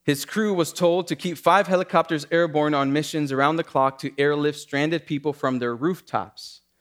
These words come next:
That's how, uh, devastating the storm was. The people were living, trying to survive on their rooftops, and deliver them to the Superdome in New Orleans.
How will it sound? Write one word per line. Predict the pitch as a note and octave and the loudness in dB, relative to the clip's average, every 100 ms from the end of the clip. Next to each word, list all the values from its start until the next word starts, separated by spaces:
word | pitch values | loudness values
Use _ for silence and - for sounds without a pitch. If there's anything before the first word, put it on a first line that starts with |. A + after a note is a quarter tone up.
| _ _ - | _ _ -8
That's | A#2+ - | -8 -4
how, | C3 A#2+ | -2 -2
uh, | - A#2 G#2+ - | -4 -8 -8 -2
devastating | C3+ C#3+ - A#2 A2+ | -2 -2 -8 -8 -6
the | G#2+ | -10
storm | - A#2 A2+ G#2+ | -12 -10 -8 -6
was. | F#2+ B2+ - - _ _ _ _ _ _ _ _ _ _ | -8 -10 -18 -20 _ _ _ _ _ _ _ _ _ _
The | A2+ | -16
people | G#2+ C3+ C3+ | -10 -8 -6
were | B2 | -4
living, | A#2+ C3+ C#3 B2+ D3 C#3+ _ _ _ | -2 -2 -4 -6 -12 -18 _ _ _
trying | - B2+ | -8 -6
to | B2+ | -6
survive | - B2 B2+ | -6 -2 -2
on | B2 | -2
their | A#2+ | -4
rooftops, | C#3 D#3 B2+ C3 | -4 -4 -4 -4
and | C3 | -2
deliver | C3+ D#3+ F3+ | 2 2 2
them | F3 E3 | 0 0
to | D#3 | -2
the | C3+ | -6
Superdome | - F#3+ E3+ C#3+ C#3+ C#3 C#3 C#3 _ _ | -6 -6 -4 0 0 0 -4 -10 _ _
in | C3 | 0
New | C3 C3+ | 0 0
Orleans. | A#2+ B2+ G2+ F2 - - | -2 -2 -4 -12 -20 -20